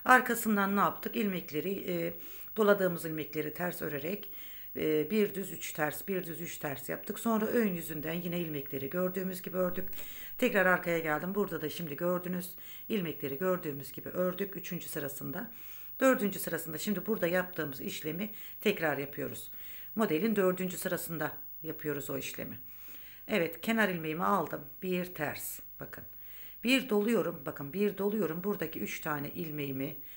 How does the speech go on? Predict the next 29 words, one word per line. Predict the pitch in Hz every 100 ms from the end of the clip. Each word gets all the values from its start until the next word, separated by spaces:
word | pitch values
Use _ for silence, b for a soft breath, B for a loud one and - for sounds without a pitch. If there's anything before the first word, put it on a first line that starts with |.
| B
şu | -
üç | - 190 180
ilmeğimin | 151 147 135 139 - B B B
üçünü | 208 - 175 143
birden | 156 147 156 151 B B B
içeriden | 202 214 208 208 175 175
dışarı | 175 185 180
doğru | 151 143
sevgili | - 143 139 139
hanımlar, | 135 127 147
şu | 143 165
şekilde | - 143 - 123 135 135 B B B B B
içeriden | - 175 156 143 135
dışarı | 156 - 151 135
doğru | 143 143 151 160
topluyoruz. | 147 - - - - - - - - - - - -
Bakın. | - - - - - - B B B B -
Bir | 220 208
doluyorum, | 165 143 143 139 135 180 180 - B B -
bir | 165 143 -
ters | 135 123 -
yapıyorum. | - - - - - - - - B B B B B
Tekrar | 247 240 170 139 -
bakın, | 139 123 -
bir, | 185 180 160
iki, | 180 - 208
üç | 196 170
ilmeğim | 147 139 135 123
var. | 135 165